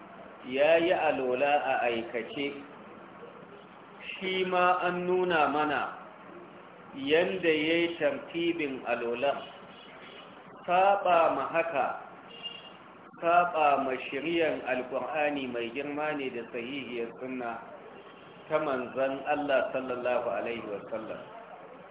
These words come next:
Wanda ya saɓa ma wannan asali guda biyu, to yana cikin hatsari, domin komi na iya samunsa na fitinar rayuwa da makoma.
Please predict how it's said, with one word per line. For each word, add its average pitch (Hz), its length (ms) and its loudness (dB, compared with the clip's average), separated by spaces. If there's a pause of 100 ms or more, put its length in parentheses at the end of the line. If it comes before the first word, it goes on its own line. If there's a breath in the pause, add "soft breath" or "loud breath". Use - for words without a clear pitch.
(160)
Wanda 202 340 0
ya 190 240 4
saɓa 196 520 4
ma 147 80 2
wannan 165 540 2
asali 165 600 2
guda 131 480 2
biyu, 135 360 -2 (1120)
to 139 120 -6
yana 156 500 4
cikin 151 420 -4
hatsari, 127 640 0 (1300)
domin 165 440 0
komi 208 560 4
na 180 240 2
iya 170 320 2
samunsa 160 1040 2 (680)
na 165 220 0
fitinar 165 560 0
rayuwa 147 560 6
da 143 120 2
makoma. 117 760 -2